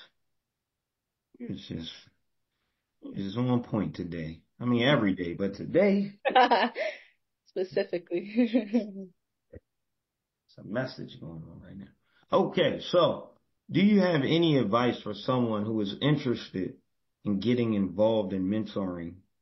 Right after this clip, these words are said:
Speaker 1: young people? And this can be for mentors or mentees. So what advice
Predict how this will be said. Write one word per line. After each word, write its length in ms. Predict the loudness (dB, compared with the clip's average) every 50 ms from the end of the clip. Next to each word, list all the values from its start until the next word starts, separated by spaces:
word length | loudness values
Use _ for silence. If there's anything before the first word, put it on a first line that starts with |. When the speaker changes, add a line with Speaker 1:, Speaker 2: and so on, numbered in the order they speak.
| _ _
Speaker 1:
young 300 | 0 0 2 0 -2 -4
people? 340 | -6 -10 -10 -10 -18 -20 -20 _ _ _ _ _ _
And 160 | -2 0 2
this 180 | 2 2 0 -2
can 220 | -2 -2 0 0 0
be 180 | 0 0 -2 -2
for 440 | -4 -4 -4 -2 -2 -2 -2 -4 -6 -12 _ _ _ _ _ _ _ _ _ _ _
mentors 720 | -2 0 0 0 -2 -2 -2 -2 0 0 0 -2 -4 -6 -8 -8
or 160 | -6 -4 -4
mentees. 720 | -2 -2 -2 -2 -2 -4 -6 -6 -6 -6 -6 -8 -12 _ -20 -20 -20 _ _ _ _ _ -16 -14
So 240 | -12 -12 -12 -14 -16 _ _ _ _ _ _ _ _ _ _ _ _ _ _ _ _ _
what 180 | -2 0 2 2
advice 440 | 2 2 2 2 2 2 0 -2